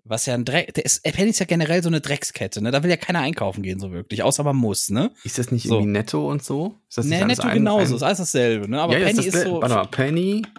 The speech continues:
Speaker 2: Netto, ist das nicht irgendwie derselbe Franchise?
Speaker 1: Nee,
Speaker 2: Genau.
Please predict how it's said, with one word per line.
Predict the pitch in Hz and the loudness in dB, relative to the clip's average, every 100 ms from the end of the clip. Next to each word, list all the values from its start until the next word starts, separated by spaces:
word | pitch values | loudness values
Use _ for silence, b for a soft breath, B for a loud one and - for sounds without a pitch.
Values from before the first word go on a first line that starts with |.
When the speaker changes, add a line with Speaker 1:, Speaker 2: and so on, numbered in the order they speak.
| - | -12
Speaker 2:
Netto, | 123 113 135 - 160 175 | -4 -2 -2 -2 -2 0
ist | 143 | -2
das | 123 | -2
nicht | 127 | -4
irgendwie | 123 123 | -2 -2
derselbe | 113 117 117 120 | -2 -2 0 0
Franchise? | 113 - 131 151 147 151 151 - 127 | -2 -4 -4 -2 -2 -2 -4 -6 -2
Speaker 1:
Nee, | 127 127 | 2 4
Speaker 2:
Genau. | 123 123 | 2 0